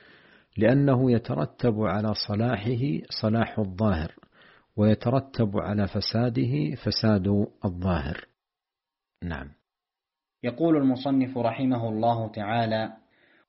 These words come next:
Speaker 2: وقال تعالى: "وجعل لكم سرابيل تقيكم الحر وسرابيل تقيكم بأسكم".
Speaker 1: بين جل وعلا في هذه الآية الكريمة نعمته على عباده بأن جعل لهم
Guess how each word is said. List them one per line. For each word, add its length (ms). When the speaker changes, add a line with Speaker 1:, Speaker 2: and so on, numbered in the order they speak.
Speaker 2:
وقال 420
تعالى: 680
"وجعل 640
لكم 440
سرابيل 920
تقيكم 800
الحر 500
وسرابيل 1120
تقيكم 1000
بأسكم". 640
Speaker 1:
بين 720
جل 340
وعلا 460
في 260
هذه 460
الآية 500
الكريمة 840
نعمته 720
على 220
عباده 840
بأن 420
جعل 500
لهم 300